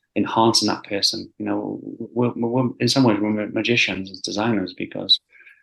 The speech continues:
you're transforming people. Um, so yeah, it's really important that you do it with love and excitement and, yeah, enthusiasm. Um, so yeah, I, I,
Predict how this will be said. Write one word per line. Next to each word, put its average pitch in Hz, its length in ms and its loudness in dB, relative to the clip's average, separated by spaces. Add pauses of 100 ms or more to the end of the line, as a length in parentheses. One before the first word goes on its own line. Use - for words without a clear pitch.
(120)
you're 104 100 0
transforming 120 560 4
people. - 420 -6 (360)
Um, 101 460 -4 (440)
so 110 300 0
yeah, 120 240 4
it's 104 280 -2
really 110 200 2
important 110 340 2
that 92 100 0
you 92 80 -6
do 107 160 0
it 95 80 -8
with 95 120 -12
love 107 300 -2
and 98 400 -8 (280)
excitement 104 640 -4
and, 98 340 -18 (1040)
yeah, - 180 -2
enthusiasm. 110 800 0 (220)
Um, 107 400 -4
so - 160 -4
yeah, 135 180 4
I, 113 200 0
I, 113 40 4